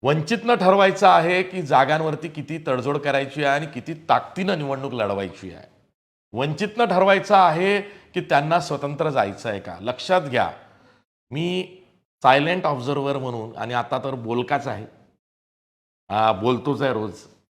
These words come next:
राजकारणावरती. एक गोष्ट सांगतो, कधी नव्हे ते काँग्रेस असेल, राष्ट्रवादी काँग्रेस असेल शरद पवारांची आणि उद्धव ठाकरेंची शिवसेना यांनी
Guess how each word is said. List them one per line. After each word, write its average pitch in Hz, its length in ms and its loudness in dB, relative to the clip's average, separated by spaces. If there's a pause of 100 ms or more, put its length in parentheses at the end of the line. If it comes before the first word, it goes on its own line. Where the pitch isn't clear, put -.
राजकारणावरती. 107 840 -4 (920)
एक 180 240 4
गोष्ट 185 240 0
सांगतो, 139 380 -2 (100)
कधी 180 300 2
नव्हे 202 340 4
ते 156 200 -2 (1200)
काँग्रेस 175 440 2
असेल, 135 480 -4 (360)
राष्ट्रवादी 175 440 -2
काँग्रेस 156 320 -2
असेल 139 240 -6
शरद 123 220 -6
पवारांची 110 800 -6 (340)
आणि 185 380 6 (440)
उद्धव 123 300 0
ठाकरेंची 139 540 -4
शिवसेना 113 440 -6 (720)
यांनी 147 520 2